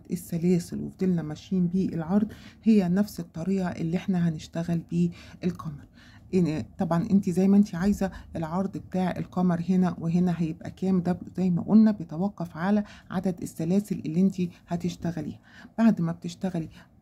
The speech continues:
شريط بنفس الطول تقريبًا، انت هتفضلي شغاله بقى وتقيسي. يعني مثلًا شغاله خلاص اخترتي يكون اربع سلاسل وابتديتي تشتغلي القمر ده بنفس الطريقه، وانت شغاله كده هتبتدي تحطي، تحطي القمر كده على السبعه وتشوفي وصل للطول ولا لا،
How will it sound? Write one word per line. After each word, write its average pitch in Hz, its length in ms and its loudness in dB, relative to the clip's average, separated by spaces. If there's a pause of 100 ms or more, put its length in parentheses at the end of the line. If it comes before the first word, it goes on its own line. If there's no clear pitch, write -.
(160)
شريط 180 420 0 (280)
بنفس 196 440 2
الطول 180 440 -2
تقريبًا، 170 420 -2
انت 180 240 0
هتفضلي 180 360 -4
شغاله 190 480 0
بقى 233 240 0 (280)
وتقيسي. 185 520 0
يعني 165 180 -2
مثلًا 180 260 -2
شغاله 185 560 2 (160)
خلاص 170 380 -6
اخترتي 196 520 -6
يكون 175 300 -4
اربع 180 280 0
سلاسل 208 540 2 (200)
وابتديتي 190 520 0
تشتغلي 196 760 -2
القمر 175 420 0
ده - 140 -6
بنفس 185 360 0
الطريقه، 170 440 -2 (280)
وانت 208 240 6
شغاله 185 400 0
كده 202 260 -4
هتبتدي 196 480 -4
تحطي، - 500 -6
تحطي - 680 -4
القمر 180 440 2
كده 185 260 0
على 185 260 0
السبعه 233 520 0
وتشوفي 196 340 -2
وصل 208 280 2
للطول 185 400 -2
ولا 196 280 2
لا، 196 140 -2